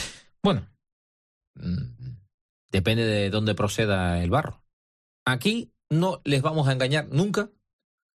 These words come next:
ni vamos a hablar más de la cuenta sobre lo que está sucediendo en el Tenerife.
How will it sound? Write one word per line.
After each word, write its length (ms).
ni 220
vamos 260
a 20
hablar 240
más 160
de 80
la 100
cuenta 400
sobre 260
lo 120
que 60
está 140
sucediendo 440
en 40
el 80
Tenerife. 480